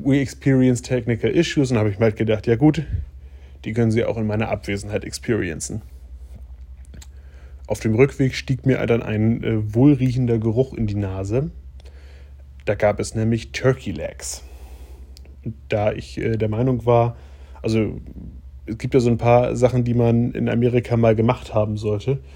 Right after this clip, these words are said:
Und das Turkey Leg Essen gehört da meiner Meinung nach zu. Also hab ich mir ein Turkey Leg geordert,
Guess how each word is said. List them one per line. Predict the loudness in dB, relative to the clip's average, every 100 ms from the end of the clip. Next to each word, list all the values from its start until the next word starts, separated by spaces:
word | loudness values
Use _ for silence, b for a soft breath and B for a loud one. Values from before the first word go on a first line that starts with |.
| b b
Und | -4
das | -2 0
Turkey | 0 2 4
Leg | 4 4
Essen | -2 -4 0
gehört | 0 2
da |
meiner | 2 2 0
Meinung | 0 0 -2
nach | -4 -6
zu. | -8 -4 -4 -4 -12 -20 B B B B B B B B B B B B
Also | 0 2
hab | 2
ich | 0 -2
mir |
ein | 0
Turkey | 0 0 0
Leg | -2 0
geordert, | 0 4 4 4 4